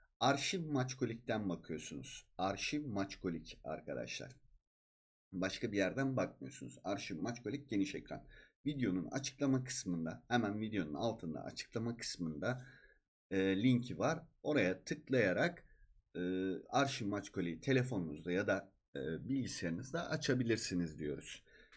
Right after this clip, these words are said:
Şimdi burada nasıl analiz ediyoruz? Daha önce size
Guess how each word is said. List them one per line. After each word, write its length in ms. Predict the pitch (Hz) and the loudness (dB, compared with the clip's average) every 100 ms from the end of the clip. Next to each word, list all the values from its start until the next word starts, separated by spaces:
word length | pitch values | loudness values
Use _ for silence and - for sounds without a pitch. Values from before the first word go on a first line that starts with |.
| - - | -18 -4
Şimdi 360 | 226 170 147 | 0 0 2
burada 280 | 208 170 190 | 2 2 4
nasıl 260 | 185 - 104 | 4 4 2
analiz 340 | 87 80 78 | 2 0 -4
ediyoruz? 600 | 80 71 64 - - - - _ _ _ _ - _ - | -4 -4 -6 -8 -12 -14 -20 _ _ _ _ -20 _ -2
Daha 200 | 131 156 | 4 6
önce 180 | 165 156 | 6 4
size 320 | 156 127 160 | 0 2 2